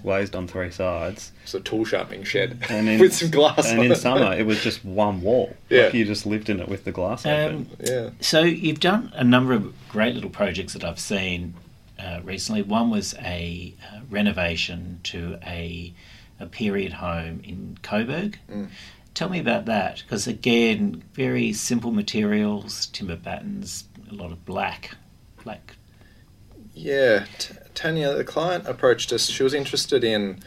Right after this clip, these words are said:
Speaker 2: um, an addition that connected her to her garden in a different way. She didn't want just to have a lens out into the landscape. She wanted to be within, um, the garden, which was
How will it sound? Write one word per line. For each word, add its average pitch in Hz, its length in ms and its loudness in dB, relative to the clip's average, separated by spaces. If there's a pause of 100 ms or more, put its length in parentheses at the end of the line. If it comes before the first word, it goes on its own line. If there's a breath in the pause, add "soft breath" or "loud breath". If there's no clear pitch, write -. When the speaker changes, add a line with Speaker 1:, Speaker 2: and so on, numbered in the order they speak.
(460 loud breath)
Speaker 2:
um, 101 480 -2 (560)
an 117 220 -6
addition 120 400 2
that - 380 -4
connected 107 400 -2
her 101 280 2 (220)
to 95 300 -2
her 98 200 -2
garden 135 540 0 (300)
in 95 400 -10 (180)
a 98 180 -8
different - 380 -6
way. 160 140 0
She 117 180 -2
didn't 104 140 -2
want - 260 -14
just 98 200 -6
to - 80 -12
have 92 200 -12
a 85 140 -4
lens 107 460 0
out 104 200 -2
into 110 240 -2
the 113 120 -2
landscape. 120 540 -2
She - 140 -14
wanted 87 240 -10
to - 80 -16 (320)
be - 200 -6
within, 120 520 -6 (480 loud breath)
um, 95 460 -8
the 110 80 -8
garden, 127 300 4
which 117 200 -2
was 104 280 0